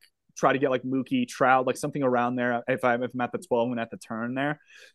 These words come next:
go around that window and get, like, a Mookie and a Trout. You're pretty balanced and everything. Maybe you're a little light in stolen bases. That's okay. Build out your offense and then go hammer some S P twos and S P threes, who I like. Um, as opposed to going in that weird round with Cease, where he's, like, third-ish, fourth round.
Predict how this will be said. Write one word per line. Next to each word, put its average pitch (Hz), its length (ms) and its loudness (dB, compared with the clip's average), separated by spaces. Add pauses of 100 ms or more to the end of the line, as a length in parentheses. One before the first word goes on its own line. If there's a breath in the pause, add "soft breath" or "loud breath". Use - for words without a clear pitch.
(180)
go 185 140 12
around 160 300 10
that 147 200 2
window 165 220 6
and 147 100 2
get, 139 80 4
like, 139 100 2
a 139 40 -4
Mookie 147 220 2
and 143 100 -2
a - 20 -8
Trout. 135 320 4
You're 135 80 -2
pretty 143 180 -2
balanced 123 320 -2
and 127 80 -4
everything. 120 560 -2
Maybe 135 180 2
you're 131 100 4
a - 20 2
little 123 160 6
light 123 140 6
in 120 60 -6
stolen 123 220 -2
bases. 113 300 -2
That's 117 180 -4
okay. 110 560 -2 (100)
Build 131 200 2
out 127 100 0
your 117 100 0
offense 117 360 -2
and 113 100 -6
then 113 140 -4
go 117 180 -4
hammer 123 320 -4
some 120 160 -6
S 117 140 -4
P 117 80 -6
twos 117 220 -6
and 113 80 -6
S - 40 -20
P 113 220 -8
threes, 113 240 -4
who 127 80 -2
I 107 40 -2
like. 104 300 -8 (580)
Um, 110 420 -2 (300)
as 160 160 4
opposed 175 440 6
to 180 60 2
going 156 300 2
in 160 80 0
that 139 180 2
weird 135 260 2
round 123 280 2
with 113 120 -8
Cease, - 480 -4 (220)
where 120 180 0
he's, 120 180 2
like, 117 240 4 (140)
third-ish, 120 460 2
fourth 113 320 -2
round. 127 380 0